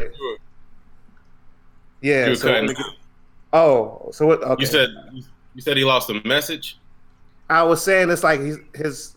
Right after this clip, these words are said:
Speaker 2: his message is not as balanced as it once was, meaning, like, he used to say crazy stuff back then, but then you'll listen to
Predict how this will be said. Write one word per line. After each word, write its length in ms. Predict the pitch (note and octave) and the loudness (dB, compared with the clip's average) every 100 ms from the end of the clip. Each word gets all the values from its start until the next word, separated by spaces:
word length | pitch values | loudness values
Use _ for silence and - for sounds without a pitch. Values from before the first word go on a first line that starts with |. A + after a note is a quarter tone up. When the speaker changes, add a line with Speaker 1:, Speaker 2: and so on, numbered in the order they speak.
| - | -10
Speaker 2:
his 160 | C#3+ | -8
message 380 | C3+ D3+ D3+ C3+ | -2 -4 -4 -10
is 100 | C3 | -4
not 160 | C3+ B2+ | -2 -2
as 100 | A2 | -2
balanced 380 | C#3 C#3 C3+ | 0 0 0
as 140 | B2+ A#2+ | -6 -6
it 100 | A#2 | -6
once 260 | B2 A#2 | -6 -8
was, 380 | A#2 B2 A#2+ A2+ | -6 -4 -4 -6
meaning, 300 | A#2+ B2+ B2 | -8 -6 -6
like, 300 | A#2+ B2 - - | -8 -10 -10 -8
he 100 | D#3 | -6
used 160 | E3+ | -6
to 60 | D#3 | -6
say 220 | - C#3+ | -2 0
crazy 300 | C3+ C#3+ C3+ | 2 0 0
stuff 320 | C3 C#3 B2 | 0 2 2
back 240 | B2+ B2+ A#2+ | 0 0 0
then, 300 | C#3+ C#3 B2 | 0 2 0
but 160 | B2 A#2 - | -4 -4 -4
then 160 | C3+ | -2
you'll 160 | C3 B2+ | 0 0
listen 280 | C3 B2+ A#2+ | 0 -4 -8
to 300 | B2+ A#2 | -4 -2